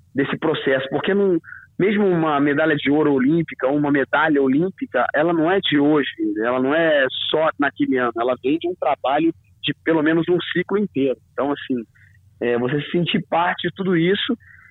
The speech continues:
e claro, vai chegar na hora, é, da decisão, o Renan vai, vai ter que tomar a melhor decisão que naquele momento for a melhor, né? Que ele achar que for a melhor.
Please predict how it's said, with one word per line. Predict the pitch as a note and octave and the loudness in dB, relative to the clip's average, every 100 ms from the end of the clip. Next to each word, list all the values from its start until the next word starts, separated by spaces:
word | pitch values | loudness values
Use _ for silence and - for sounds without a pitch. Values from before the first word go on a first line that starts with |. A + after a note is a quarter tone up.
| _ | _
e | - | -6
claro, | - F#3 C#3+ | 0 0 2
vai | C3+ | 0
chegar | - D3+ D#3+ | 0 2 2
na | |
hora, | D3+ E3 D#3+ C3+ A2+ _ C3 | 2 2 2 0 -2 _ -4
é, | C3 B2+ B2 | -2 -2 -4
da | B2 | -4
decisão, | C3+ - - - D#3 F3+ | -4 -6 -8 -4 -4 -4
o | - - | -6 -4
Renan | C3+ D3 | -2 0
vai, | D3+ D#3+ D#3 | 0 2 0
vai | C#3+ D#3 | 0 -2
ter | - | -2
que | D3+ | -6
tomar | E3+ E3 E3 | -4 0 0
a | E3 | -2
melhor | E3 D#3+ E3 | -2 -2 -2
decisão | - - - - - _ - | -6 -20 -20 -20 -20 _ -10
que | D3+ C#3 | -6 -4
naquele | C#3+ C#3+ - F3+ - | -2 -2 -2 -4 -4
momento | D#3+ D#3+ F3 - | -10 -6 -6 -4
for | F3 | 0
a | F#3+ | 0
melhor, | G3 D3 C#3 C#3+ B2+ - | 0 0 0 2 0 -4
né? | _ _ _ _ | _ _ _ _
Que | - | -14
ele | C3+ | -4
achar | D3 - - | -2 0 -2
que | _ | _
for | - | -16
a | - | -16
melhor. | _ - | _ -20